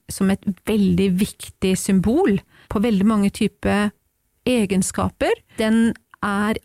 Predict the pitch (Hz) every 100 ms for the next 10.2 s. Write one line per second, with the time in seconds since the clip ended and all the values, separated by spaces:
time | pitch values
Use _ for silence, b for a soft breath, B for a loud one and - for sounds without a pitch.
0 | 214 190 185 196 190 196 226 381 - -
1 | - _ _ 208 214 208 208 202 - 226
2 | - - 196 185 190 214 202 - - 214
3 | 214 - _ - 220 - 233 214 185 190
4 | 202 - 196 196 208 214 185 b b -
5 | - - 220 226 220 226 226 226 - -
6 | - - 190 202 208 175 - 190 - 226
7 | 220 214 214 220 220 226 - - - B
8 | B - 196 190 180 175 - 180 - 202
9 | 226 226 196 - 214 214 196 185 208 208
10 | 214